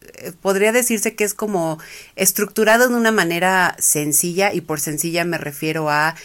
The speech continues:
este sujeto, verbo y predicado de la historia que va a comenzar, pero en el desarrollo es donde de verdad se vuelve algo mágico, donde todos lo entendemos y donde de verdad es,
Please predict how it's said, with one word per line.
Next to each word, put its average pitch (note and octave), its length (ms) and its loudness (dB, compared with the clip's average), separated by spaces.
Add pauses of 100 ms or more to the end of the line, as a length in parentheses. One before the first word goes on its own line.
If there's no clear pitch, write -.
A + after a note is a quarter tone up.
(220)
este F3+ 240 0
sujeto, F3+ 440 -2
verbo F3+ 180 0
y F3+ 40 -4
predicado D#3+ 520 -2
de D#3+ 100 -2
la C3+ 80 -2
historia F3 420 -2
que E3+ 100 -4
va D3 80 2
a D3 80 -2
comenzar, D3 540 -4 (320)
pero F#3+ 220 4
en F#3+ 100 6
el F#3 160 2
desarrollo F#3+ 840 2
es F#3 200 -2
donde F#3+ 240 -2
de D#3 120 -2
verdad D3 260 -4
se F3+ 120 -6
vuelve E3 260 -2
algo D#3+ 340 -2
mágico, D#3+ 640 -2
donde D3+ 240 -4
todos E3+ 400 -2
lo E3 80 -4
entendemos D#3 680 -4 (340)
y F#3 140 -4
donde D#3+ 460 0
de D#3 120 0
verdad D#3+ 320 0
es, - 360 -4